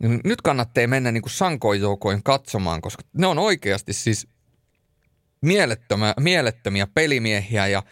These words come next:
ja tota, se on niinku etuoikeus, että niitä saa katsoa, että ehkä se suomalaiset, suomalaisittain, jos ei seurata tarpeeksi keski-eurooppalaista jääkiekkoa tai sveitsiläistä jääkiekkoa tai saksalaista jääkiekkoa,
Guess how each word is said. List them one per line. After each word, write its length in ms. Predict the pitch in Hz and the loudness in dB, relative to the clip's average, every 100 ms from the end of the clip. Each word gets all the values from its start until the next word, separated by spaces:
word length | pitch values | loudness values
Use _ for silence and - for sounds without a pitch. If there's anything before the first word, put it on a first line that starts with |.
| - _ _ _ - | -20 _ _ _ -2
ja 120 | 104 | -2
tota, 300 | - 98 - | 0 -2 0
se 140 | 107 147 | 0 0
on 100 | 113 | 0
niinku 320 | 98 113 - _ _ _ _ _ - - - - - - | -2 -4 -6 _ _ _ _ _ -20 -20 -20 -12 -10 -2
etuoikeus, 720 | 160 180 147 123 - 120 - | -2 2 2 0 0 -2 -2
että 320 | 117 - 117 - - _ _ - | -6 0 -2 -2 -20 _ _ -2
niitä 240 | 127 123 | 0 0
saa 180 | 117 127 | 0 0
katsoa, 480 | 131 139 _ - 101 | 2 -2 _ -2 -2
että 160 | - | 0
ehkä 280 | 139 156 - | -2 -2 -2
se 200 | 117 139 - _ _ _ | 0 -2 -4 _ _ _
suomalaiset, 720 | - 180 160 143 127 127 120 _ | 0 2 2 2 0 0 -8 _
suomalaisittain, 640 | - 170 147 120 120 117 120 | -2 0 2 0 -2 0 0
jos 180 | 120 - | 0 0
ei 100 | 127 | 0
seurata 440 | 175 156 123 104 | 2 2 0 -6
tarpeeksi 480 | - 123 120 107 113 | -2 -2 0 -2 -4
keski-eurooppalaista 880 | - 117 117 113 101 98 98 98 - | 0 0 2 0 0 -2 0 -2 0
jääkiekkoa 680 | 104 107 101 95 95 - 98 | 0 0 0 -2 -2 -2 0
tai 180 | 98 92 | 2 -2
sveitsiläistä 600 | - 107 101 104 101 107 | 0 -2 0 0 0 0
jääkiekkoa 600 | 101 101 98 92 - 92 | 0 0 0 -2 0 0
tai 220 | 92 95 | 2 0
saksalaista 540 | - 110 - 95 92 | 0 -2 0 -2 0
jääkiekkoa, 600 | 95 90 92 92 - 95 | 0 0 0 -4 -2 -4